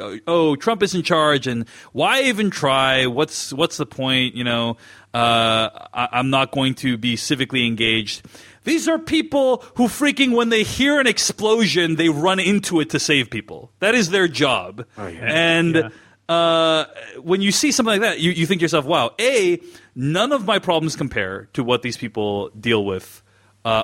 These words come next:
Speaker 1: on a daily basis." Uh, these people have saved, uh, I think the number was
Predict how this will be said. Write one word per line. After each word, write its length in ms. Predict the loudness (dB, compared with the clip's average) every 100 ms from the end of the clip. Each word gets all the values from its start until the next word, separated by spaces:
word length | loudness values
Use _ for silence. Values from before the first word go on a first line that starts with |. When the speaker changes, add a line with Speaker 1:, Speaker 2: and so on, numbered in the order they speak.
| 0
Speaker 1:
on 160 | 0
a 100 | 0
daily 400 | -4 0 2 2
basis." 680 | 0 -6 -12 -12 -12 -14 -18 _ -20 -20 -20 -6
Uh, 220 | -2 0
these 160 | 0 0
people 220 | 0 2
have 140 | 2 0
saved, 420 | 2 2 0 -4 -14 _ _
uh, 160 | -2 0
I 60 | 0
think 320 | 0 -2 -2
the 120 | -2
number 420 | 0 0 2 0 2
was 580 | 2 2 2 0 -4